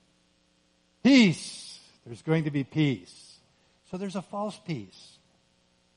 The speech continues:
And I think so often in our world today, so many people even if they would tell you it, they're, they're at peace, it's a false peace. It's not the peace that will stand the storms of life.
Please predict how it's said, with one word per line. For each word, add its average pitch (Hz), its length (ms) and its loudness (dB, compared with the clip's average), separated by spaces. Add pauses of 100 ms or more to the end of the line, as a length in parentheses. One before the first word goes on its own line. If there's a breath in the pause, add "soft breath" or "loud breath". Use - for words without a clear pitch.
(520)
And 147 100 0
I 156 60 4
think 170 220 -4
so 175 180 -6
often 160 400 0
in 135 80 0
our 135 160 0
world 143 320 -4
today, 143 300 -2
so 151 260 -12
many 147 220 -8
people 123 520 -8 (300 soft breath)
even 160 260 -2
if 139 140 -2
they 143 100 -4
would 127 180 -8
tell 151 160 -8
you 135 180 -6
it, 120 120 -8
they're, 123 260 -14
they're 123 140 -6
at 104 140 -12
peace, 151 340 -10
it's - 140 -14
a 117 60 -12
false 127 380 -6
peace. 127 420 -14 (1300)
It's - 220 -8
not 156 320 4
the 165 60 -14
peace 147 420 -8
that 135 120 -12
will 117 100 -14
stand 139 320 -4
the 120 80 -16
storms 127 380 -12
of 104 100 -18
life. 117 340 2